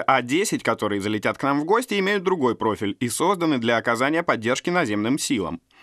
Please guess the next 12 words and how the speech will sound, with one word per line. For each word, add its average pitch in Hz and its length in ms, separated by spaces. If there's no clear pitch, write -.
Его 208 200
мощнейшее 170 580
тридцатимиллиметровое 120 1040
орудие 151 260
способно 117 460
за 113 80
секунду 131 420
разнести 110 440
в - 100
клочья 185 380
любую 123 460
цель. 90 380